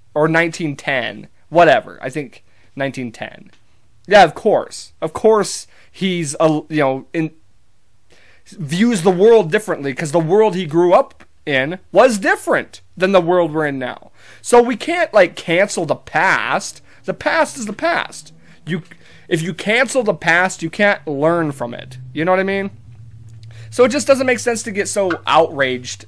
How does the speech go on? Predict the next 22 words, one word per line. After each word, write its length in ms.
about 340
things 380
that 140
happened 720
in 120
the 80
past. 680
'Cause 600
that's 220
not 120
how 160
it 60
is 160
now. 560
I 100
don't 120
know. 220
It's 160
funny, 300
like, 240
I 80
didn't, 240